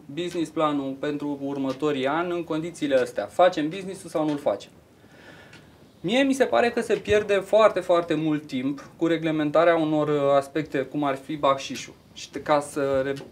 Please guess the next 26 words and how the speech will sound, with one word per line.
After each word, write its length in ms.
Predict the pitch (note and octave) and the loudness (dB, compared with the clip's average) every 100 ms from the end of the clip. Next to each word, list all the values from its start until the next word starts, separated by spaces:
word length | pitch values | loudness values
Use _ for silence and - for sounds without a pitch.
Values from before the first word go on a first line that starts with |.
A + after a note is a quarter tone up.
| - | -12
povestim 420 | - C#3 C3 - E3+ | -6 -4 -4 -2 -2
un 120 | D3 | -2
pic 160 | D#3+ | -4
ce 100 | D3+ | -8
s-a 100 | D3+ | -6
întâmplat 360 | C#3+ C#3+ D3 C#3 | -4 -4 -2 -2
cu 60 | C#3 | 0
bacșișul, 460 | C3+ C3+ G#3 G#3 | 0 0 -6 -4
a 40 | G3+ | -2
fost 200 | A#3+ A#3+ | -2 -2
la 120 | B3 | -2
fel. 260 | - C#3+ - - - - - - | 0 -2 -2 -20 -20 -20 -20 -6
A 120 | F#3 | -2
venit 340 | E3+ F3 F3+ E3+ | 2 2 2 2
anaf-ul, 720 | D3+ C3+ B2+ C3 A3 C#4+ C4 - | 2 2 -2 -2 -2 -2 -2 0
a 160 | F#3+ | 0
început 380 | F#3+ F3+ E3 - | 0 -4 -4 -4
controalele, 840 | G3+ E3+ D#3+ C#3 B2+ C3+ D#3+ A#3+ - _ _ _ - - - - - | -2 -2 2 4 6 4 4 -2 -8 _ _ _ -20 -20 -20 -20 -2
um, 920 | F#3+ G3 F#3+ F#3 F3+ F3 F3 E3+ D3+ - - | 2 6 8 8 8 6 2 -4 -8 -12 -2
conform 420 | F#3+ F3+ G#3+ G#3 | 0 2 0 2
legilor 420 | G3+ F#3 F#3+ F#3 | 0 0 0 2
aplicabile, 540 | E3+ E3 E3 F3+ F3 | 2 0 2 2 2
în 60 | E3+ | -2
măsura 260 | D#3+ F3 F3 | -2 -2 -2
în 60 | |
care 280 | E3+ D#3+ | 0 0